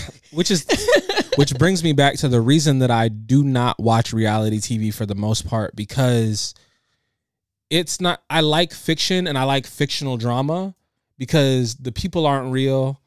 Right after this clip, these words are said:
Speaker 1: The harm isn't real. And when you talk about, like, these are people that I'm watching on reality T V that have real life issues that they should probably be in therapy for.
Speaker 2: Mm-hmm. Instead, they talking to us.
Speaker 1: But instead,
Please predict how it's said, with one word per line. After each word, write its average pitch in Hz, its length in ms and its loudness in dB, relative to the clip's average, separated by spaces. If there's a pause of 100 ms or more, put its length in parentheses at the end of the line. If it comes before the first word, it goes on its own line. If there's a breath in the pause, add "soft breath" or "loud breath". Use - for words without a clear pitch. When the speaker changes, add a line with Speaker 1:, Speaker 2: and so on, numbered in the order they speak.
(220)
Speaker 1:
The 104 100 -4
harm 156 640 4
isn't 107 320 -2
real. 90 480 -2 (280 loud breath)
And 131 200 0
when 143 80 4
you 143 80 0
talk 160 280 2
about, 147 360 2
like, 117 320 -8
these 202 240 -4
are 180 80 -2
people 156 480 -4
that 127 100 -4
I'm 127 120 -2
watching 147 300 0
on 131 140 0
reality 123 380 0
T 131 100 -6
V 120 60 -4
that 113 120 -4
have 107 240 -2 (200)
real 156 180 4
life 165 260 2
issues 139 360 0
that - 100 -10
they - 80 0
should 110 200 -4
probably 156 420 4
be 143 180 2
in 147 160 2
therapy 160 480 2
for. 85 320 -2
Speaker 2:
Mm-hmm. 92 380 -8
Instead, 190 260 -8
they 175 80 -6
talking 170 300 -6
to 104 60 -12
us. - 260 -14 (160)
Speaker 1:
But 143 160 2
instead, 151 640 4